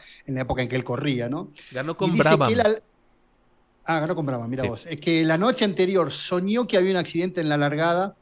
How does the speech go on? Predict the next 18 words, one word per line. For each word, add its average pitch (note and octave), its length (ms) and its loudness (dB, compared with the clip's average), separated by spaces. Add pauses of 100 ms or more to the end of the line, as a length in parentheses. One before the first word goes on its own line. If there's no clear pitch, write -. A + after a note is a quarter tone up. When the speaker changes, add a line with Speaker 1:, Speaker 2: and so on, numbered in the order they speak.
(1400)
Speaker 1:
y, D#3 840 2
mm, C3 340 -4 (260)
que F3 80 0
él E3 60 4
ganaba D#3 260 2
la C#3 80 0
carrera. A#2+ 400 -8 (460)
Largan, A3 640 4 (300)
ocurre G#3+ 600 4
el E3 80 2
accidente, F#3+ 520 -2
él E3+ 80 -4
pasa F3 280 0
por D3+ 120 -2
un D#3 100 0
lugar E3 240 2
medio E3+ 260 0
extraño. F#3+ 640 -4